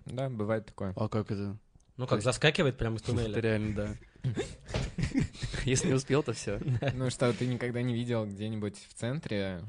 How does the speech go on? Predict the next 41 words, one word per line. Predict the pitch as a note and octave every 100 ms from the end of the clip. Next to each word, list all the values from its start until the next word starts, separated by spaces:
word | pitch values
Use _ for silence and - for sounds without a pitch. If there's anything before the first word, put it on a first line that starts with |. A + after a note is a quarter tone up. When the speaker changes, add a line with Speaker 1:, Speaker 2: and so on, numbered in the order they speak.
| -
Speaker 1:
чтобы | A#2+
Speaker 3:
Да, | A#2 G#2
заходи, | G2+ A2 A#2+ A#2
заходит | G#2+ G#2+ G#2+
Speaker 1:
по-, | A#2+
по-, |
Speaker 3:
машинист, | G2+ C3 G#2
Speaker 1:
поезд | C3 B2
Speaker 3:
конечно. | G2+
Speaker 1:
останавливается, | G2+ A2 A2 C3+ D#3+ A2+ - G2
выходит | G2 - A2 G2+
машинист | G2+ G2+ G#2+ A#2 -
из | G2+
своей, | - F2+ G2+ D3 G#3+
и | A1+ D#2+ G2 G2 F#2
Speaker 2:
И | A2+
Speaker 1:
в, |
Speaker 2:
уходит | A2+ A2 G#2+
Speaker 1:
в |
его | G#2+ A2+
Speaker 2:
просто. | A2+
Speaker 1:
сторону | - C#3 C#3+ A2+
идет | G#2+ A#2 - - - -
какой-нибудь | - A2 G#2 G2+
другой | F#2+ G2 C#3+
машинист, | D3+ - G#2 F#2+
заходит | F#2+ - G#2 A#2+
Speaker 2:
Нет, | A#2 G2+
Speaker 1:
и |
уезжает. | F#2+ G#2
Speaker 2:
кстати, | G2 G2+ F#2+ G#2
пересменку | A2 G#2 A#2 A2+
такое | - G#2 A2
я |
не | G#2+
видел. | G2 F#2+ G2 A2 - - - -
Я | A2+
видел | A#2+
только, | A#2+ A#2+
когда | A2+ A2 G#2+ -
машинист, | B2 A2+ A2 A2